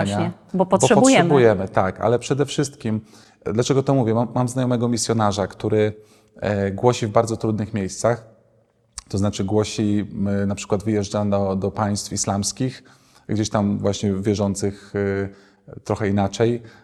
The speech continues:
Speaker 2: I to są bardzo niebezpieczne miejsca, bo tam za głoszenie Jezusa można stracić życie. E, i on mi kiedyś powiedział: „Wiesz, Marcin, największe cuda widziałem tam na ulicach, a nie w kościołach”.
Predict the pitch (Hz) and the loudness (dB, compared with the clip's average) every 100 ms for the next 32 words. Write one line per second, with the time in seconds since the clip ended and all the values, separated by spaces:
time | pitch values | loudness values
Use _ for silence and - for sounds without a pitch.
0 | - 110 101 113 120 117 110 117 113 110 | -6 -4 -2 0 2 2 2 -2 0 -2
1 | - 113 - 110 104 101 104 101 107 107 | -2 -4 -4 -4 -2 -2 -2 -2 0 -2
2 | 107 - 139 143 135 131 123 120 117 120 | -2 -2 -2 0 -2 0 0 0 0 -2
3 | 123 120 113 110 110 110 107 101 107 104 | -2 -2 -2 -4 -4 -4 -2 -2 -2 -2
4 | 104 - 107 101 107 101 101 - 151 156 | -4 -4 -2 -2 -4 -6 -2 2 0 0
5 | - - _ _ _ - 113 120 127 135 | -10 -20 _ _ _ -4 -2 2 2 2
6 | 139 123 - 123 123 131 - 127 127 139 | 0 -2 -2 0 0 0 0 0 -2 -4
7 | 135 139 117 120 131 131 120 - 135 120 | -4 -4 -2 0 0 -2 -4 -4 0 0
8 | 113 110 113 110 - 123 117 110 113 123 | 0 -2 -2 -2 -2 -2 -2 -2 -2 -2
9 | - 107 104 - 113 107 - 104 - 98 | 0 0 0 -4 -2 -4 -6 -8 -2 0
10 | 82 87 - _ | 0 -4 -16 _